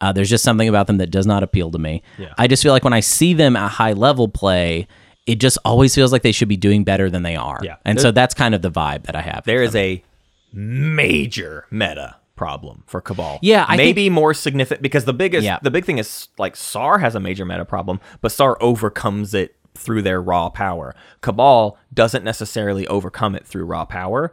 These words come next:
Speaker 2: and it's hard to know what else to do with Cabal. Cabal is one of those classic problems of you have huge weapons,
Speaker 1: Yeah.
Speaker 2: but that makes you very bad at this diplomatic board, board game. And
Speaker 1: Yeah.
Speaker 2: it's really hard to overcome that.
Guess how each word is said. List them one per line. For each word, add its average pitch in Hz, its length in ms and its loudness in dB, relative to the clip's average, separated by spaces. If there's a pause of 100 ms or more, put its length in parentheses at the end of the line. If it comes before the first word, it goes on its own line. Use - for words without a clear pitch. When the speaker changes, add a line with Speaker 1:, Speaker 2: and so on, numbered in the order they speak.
(220)
Speaker 2:
and 101 140 -2
it's 95 120 -6
hard 131 240 2
to 127 60 0
know 113 300 2
what 104 220 0
else 101 280 -6
to - 100 -14
do 95 200 -4
with 101 160 -6
Cabal. 87 240 -6
Cabal 139 320 4
is 135 80 2
one 135 120 0
of 123 40 0
those 98 140 -2
classic 120 480 -4
problems 107 560 -4
of 90 360 -6 (380)
you 143 360 -2
have 87 560 -6 (500)
huge 147 580 -2
weapons, 90 880 -6 (240)
Speaker 1:
Yeah. 98 220 2
Speaker 2:
but 85 120 2
that - 200 2
makes 117 380 -4
you 101 380 0 (280)
very 110 400 2
bad 117 260 4
at 104 200 -2 (100)
this 107 200 -4
diplomatic 98 800 -4
board, 82 260 -10 (120)
board 90 320 -8
game. 67 300 -16
And 110 100 0
Speaker 1:
Yeah. 113 260 6
Speaker 2:
it's 101 60 4
really 135 160 6
hard 120 240 2
to - 60 0
overcome 95 560 -4
that. 90 300 -2